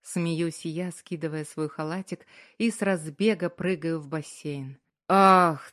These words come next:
так!" отзывается Амир, настигая меня в два грибка.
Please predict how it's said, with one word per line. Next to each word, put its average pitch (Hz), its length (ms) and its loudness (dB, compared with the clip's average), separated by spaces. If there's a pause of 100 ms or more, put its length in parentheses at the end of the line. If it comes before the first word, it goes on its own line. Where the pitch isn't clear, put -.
так!" 247 640 4 (360)
отзывается 180 1000 0
Амир, 175 360 0
настигая 175 760 -4
меня 170 360 -4
в 151 80 -12
два 156 260 -4
грибка. 156 560 -10